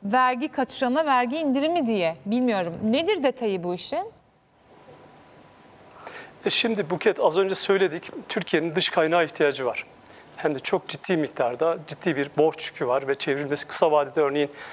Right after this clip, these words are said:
Speaker 2: çevrilmesi gereken dış borç yükü bir yılda iki yüz on bir milyar dolar. Şimdi iktidar, özellikle Mehmet Şimşek geldiği günden bu yana sürekli yurt dışında.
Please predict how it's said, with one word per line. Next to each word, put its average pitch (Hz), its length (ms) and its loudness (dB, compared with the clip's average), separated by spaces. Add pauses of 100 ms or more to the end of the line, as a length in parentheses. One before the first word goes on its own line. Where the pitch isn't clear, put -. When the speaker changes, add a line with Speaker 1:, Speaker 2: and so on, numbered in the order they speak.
(120)
Speaker 2:
çevrilmesi 147 560 0
gereken 135 460 0
dış 151 220 -4
borç 135 220 -2
yükü - 240 -2 (220)
bir 143 160 0
yılda 127 320 0 (360)
iki - 200 -4
yüz 147 100 2
on 160 220 2
bir 151 140 0 (200)
milyar 135 440 0
dolar. 117 280 -2 (340)
Şimdi 196 400 0 (240)
iktidar, 175 420 2
özellikle 143 460 0
Mehmet 139 280 0
Şimşek 160 420 -2
geldiği 151 440 2
günden 156 460 0
bu 131 60 -2
yana 139 320 2
sürekli - 720 0
yurt 165 200 -2
dışında. 107 400 -4